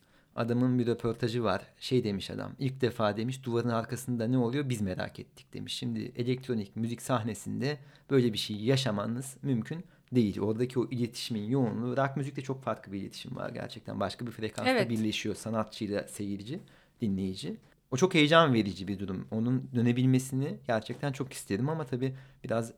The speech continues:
Speaker 1: dünyanın da değişmesiyle değişiyor bu işin kuralları. Dönebilir mi bilmiyorum o
Speaker 2: Ya
Speaker 1: yüzden.
Speaker 2: ikisinin duygusu,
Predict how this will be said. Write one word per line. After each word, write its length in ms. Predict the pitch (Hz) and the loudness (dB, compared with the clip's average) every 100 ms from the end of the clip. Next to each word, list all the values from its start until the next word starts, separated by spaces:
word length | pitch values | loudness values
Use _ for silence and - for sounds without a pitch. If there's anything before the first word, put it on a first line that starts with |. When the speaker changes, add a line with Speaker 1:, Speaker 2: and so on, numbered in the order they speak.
| - | -2
Speaker 1:
dünyanın 380 | 113 117 123 127 | 2 4 6 4
da 80 | |
değişmesiyle 800 | 113 113 - 117 - 98 120 151 | 4 0 0 -2 -2 -2 -2 -2
değişiyor 400 | 131 127 - 139 | 0 0 0 -2
bu 80 | 107 | 0
işin 200 | 92 95 | -2 -4
kuralları. 540 | - 95 - 101 135 214 - - - _ _ _ | -4 -4 -2 -4 -4 -6 -12 -20 -20 _ _ _
Dönebilir 340 | 104 104 92 104 | -4 -4 -4 -2
mi 120 | 143 | 0
bilmiyorum 440 | 131 110 98 95 95 | 0 0 0 -4 0
o 40 | |
Speaker 2:
Ya 140 | 220 220 | 2 2
Speaker 1:
yüzden. 140 | 262 | 0
Speaker 2:
ikisinin 720 | - 349 403 403 349 247 226 | -4 -2 0 0 -2 -6 0
duygusu, 720 | 277 277 285 - - 392 294 | 0 2 -2 -4 -2 -2 -4